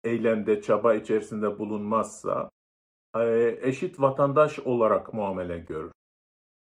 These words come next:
Yani, e, resmiyette sayıldığı gibi, e, Türk olduğunu kabul eden bir,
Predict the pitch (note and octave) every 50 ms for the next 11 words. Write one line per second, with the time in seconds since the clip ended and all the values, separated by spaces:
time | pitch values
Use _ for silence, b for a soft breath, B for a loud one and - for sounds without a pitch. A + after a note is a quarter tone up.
0 | _ _ _ _ _ _ _ _ _ _ _ _ _ _ _ - A2+ A#2 A#2 A#2
1 | A#2+ A2+ A2 G#2 G#2 _ _ _ _ _ _ _ _ _ _ _ _ G#2 G#2 G2+
2 | G2 G2 F#2 E2+ - - - - - - - B2+ C3 C3 C3 - C#3 C3 B2 A#2+
3 | - - D3 C#3 C3+ C3 A#2 - - - - A2+ G#2+ B2 B2+ A#2+ A#2 A2+ B2 C#3
4 | C#3+ C3+ A#2 A2 G2 - F#2+ F#2+ F#2+ _ _ _ _ _ - G#2 G2+ G2+ - -
5 | - - C#3+ C3+ - A#2 G#2 G2+ G2+ G2+ G2+ G2+ - - C#3+ C#3+ C#3 B2 G#2+ F#2+
6 | - F#2+ F#2+ G2 G#2+ A2+ A2 -